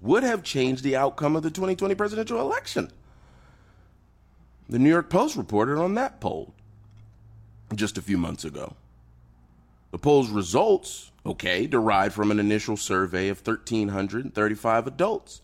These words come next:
and was conducted by the New Jersey-based Technometrica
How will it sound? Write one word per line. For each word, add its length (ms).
and 140
was 120
conducted 480
by 100
the 120
New 240
Jersey-based 920
Technometrica 1600